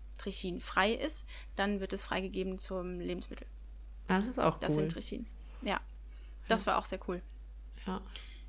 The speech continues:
Speaker 1: Genau.
Speaker 2: Okay.
Speaker 1: Und lang, lang genug im Vorfeld anfragen, Leute.
Speaker 2: Ja.
Speaker 1: Bei den guten Ämtern sind die Plätze schnell weg.
Speaker 2: Das stimmt. Vor allem in den Studienorten. Da, äh,
Speaker 1: Ja.
Speaker 2: ja, kann man echt viel, viel Glück haben oder halt auch nicht.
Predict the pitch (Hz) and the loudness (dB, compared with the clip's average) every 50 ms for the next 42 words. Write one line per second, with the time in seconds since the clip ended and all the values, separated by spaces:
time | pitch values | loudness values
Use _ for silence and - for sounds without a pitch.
0 | - - - - - 214 190 180 180 185 - - - - - - - - - - | -10 -10 -8 -4 -2 -2 0 0 -2 -4 -6 -10 -12 -12 -12 -12 -12 -12 -12 -12
1 | - - - - 220 233 269 254 220 180 262 285 320 294 - 240 240 240 247 - | -12 -2 4 6 8 12 12 12 12 12 12 12 10 8 6 4 6 6 4 4
2 | - - 226 226 247 262 254 247 247 247 247 220 220 - - 214 214 - 208 - | 0 4 8 10 10 12 12 10 10 10 8 4 2 4 4 4 4 2 0 2
3 | - 190 196 - - 180 180 185 180 180 - - 185 - - - - - - - | 2 0 2 2 0 0 2 2 0 -2 -2 -4 -6 -8 -10 -10 -8 -2 6 8
4 | 196 190 185 185 202 190 196 196 190 214 208 - 208 - 202 214 214 226 208 208 | 10 10 10 10 8 4 4 2 0 0 0 2 2 4 4 4 4 4 2 2
5 | 190 190 185 - - 202 185 - 185 185 - - - - 185 180 165 165 - - | 2 2 0 0 0 0 0 2 0 0 0 0 0 0 0 0 0 -2 -4 2
6 | - - 190 190 185 180 175 - - - - 165 160 165 165 - 202 196 208 202 | 8 10 12 12 12 12 8 6 2 2 4 4 4 4 6 10 12 12 12 12
7 | 202 196 190 180 175 - - 190 180 175 165 - - 165 165 - 160 170 165 165 | 12 12 10 10 8 8 8 8 8 8 8 8 6 6 6 6 6 4 4 2
8 | - - 170 170 170 170 170 165 - - - - 160 180 185 180 175 170 170 170 | 4 8 10 10 12 10 10 8 4 2 0 2 2 4 4 6 6 6 4 4
9 | 170 185 170 156 151 165 160 - - 220 220 240 226 214 - 214 - - - - | 2 2 4 4 4 4 4 8 10 12 12 12 12 12 10 8 6 4 6 8
10 | 233 226 226 220 196 214 214 214 - 220 214 214 214 220 220 - - - 185 185 | 8 10 10 10 10 10 10 12 12 10 10 10 10 8 6 6 6 8 10 12
11 | 185 180 180 180 185 185 - - - 175 175 165 160 - - - - - - - | 12 12 12 12 10 10 8 4 2 4 4 4 4 2 -2 -8 -10 -10 -10 -10
12 | - - - - - 160 151 - 151 151 147 - - | -10 -10 -4 0 2 2 2 2 0 0 0 -2 -8